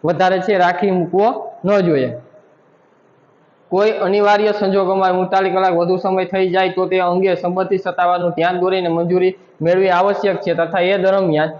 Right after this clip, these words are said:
ખાસ ધ્યાનમાં રાખવું જરૂરી છે કે તેનાથી માનવ આરોગ્ય, પર્યાવરણ કોઈ નુકસાન થતું નથી. જો કંઈ ટ્રીટમેન્ટ અથવા તેની સંભાળ લીધા, સા-, સારવાર આપ્યા વગર જે કચરો છે એમ નેમ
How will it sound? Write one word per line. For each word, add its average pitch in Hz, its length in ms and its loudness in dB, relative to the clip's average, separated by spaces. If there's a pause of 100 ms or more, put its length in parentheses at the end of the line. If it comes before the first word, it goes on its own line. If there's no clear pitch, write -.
(200)
ખાસ 196 280 2
ધ્યાનમાં 185 320 2
રાખવું 180 340 0
જરૂરી 190 340 2
છે 196 160 -6
કે 185 80 0
તેનાથી 180 360 -2
માનવ 175 320 0
આરોગ્ય, 180 320 2
પર્યાવરણ 175 520 0
કોઈ 175 220 0
નુકસાન 160 360 -2
થતું 165 260 -4
નથી. 175 220 -2 (320)
જો 160 80 -2
કંઈ 185 140 -2
ટ્રીટમેન્ટ 202 480 0
અથવા 180 200 0
તેની 175 240 0
સંભાળ 180 360 0
લીધા, 185 320 2 (1040)
સા-, 170 400 0
સારવાર 190 420 2
આપ્યા 185 320 2
વગર 190 280 2
જે 175 160 0
કચરો 180 360 0
છે 196 180 -2 (140)
એમ 190 180 0
નેમ 190 180 0